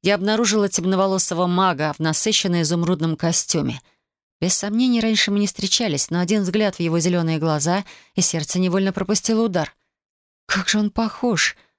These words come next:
мысленно ахнула я. Сходство заключалось не только в цвете глаз. Подбородок, поворот головы.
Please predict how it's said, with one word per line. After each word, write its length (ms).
мысленно 480
ахнула 400
я. 280
Сходство 480
заключалось 600
не 60
только 320
в 40
цвете 300
глаз. 380
Подбородок, 580
поворот 300
головы. 500